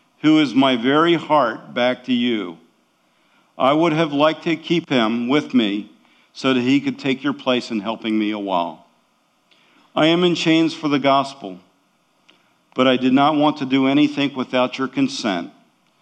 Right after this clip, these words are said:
so that any favor you do will be spontaneous and not forced." Amen. The next slide. Here we have a map of the area.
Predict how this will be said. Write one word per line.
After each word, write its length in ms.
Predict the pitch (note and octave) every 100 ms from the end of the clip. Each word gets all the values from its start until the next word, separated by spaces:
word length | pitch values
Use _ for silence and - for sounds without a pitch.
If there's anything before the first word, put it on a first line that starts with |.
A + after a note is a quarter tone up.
| _ _ _
so 300 | - - C3+
that 200 | B2 B2+
any 260 | C3 D3+ D#3+
favor 460 | - D3+ C3 B2
you 220 | C3 B2+
do 260 | B2 A2+ A2
will 200 | G#2 G2
be 180 | G2 G2+
spontaneous 1040 | - G#2+ G#2 G2 A2+ A#2+ B2 C3 B2+ - _ _ _ _
and 240 | G2 F#2
not 300 | F#2+ G2 -
forced." 520 | - G2+ F#2 E2 - _ _ _ _ _ _ _ _ _ _
Amen. 400 | F#2+ G2 G#2+ A#2 _ _ _ _ _ _ _ _ _ _ _ _ _ _ _ _ _ _ _ _ _
The 80 | B2+
next 280 | D3 D3
slide. 380 | - B2+ B2 B2+ - - _ _ _ _ _ _ _ _ _ _ _ _ _ _ _ _ _ _ _ _ _ _ - _ _ _ _ _
Here 120 | F3
we 160 | F#3
have 180 | D#3 D3
a 40 | C3
map 460 | C3 C#3 C#3+ C#3+
of 300 | E2+ - A#2
the 180 | A#2+ B2
area. 460 | B2 B2 A2 G#2+